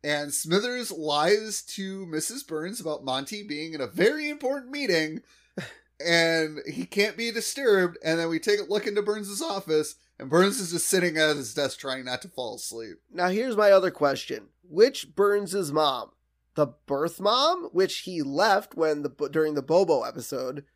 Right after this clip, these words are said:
Speaker 2: or the new mom that he went to go stay with during the Bobo episode?
Speaker 1: Um,
Speaker 2: 'Cause he was like, "Bye, Mom and Dad, I'm outta here."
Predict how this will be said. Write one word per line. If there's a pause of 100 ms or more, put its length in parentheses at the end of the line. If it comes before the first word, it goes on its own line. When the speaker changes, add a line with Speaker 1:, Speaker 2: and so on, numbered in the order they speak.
(320)
Speaker 2:
or (160)
the
new
mom
that
he
went
to
go
stay
with
during
the
Bobo
episode? (1200)
Speaker 1:
Um,
Speaker 2:
'Cause
he
was
like,
"Bye,
Mom
and
Dad,
I'm
outta
here."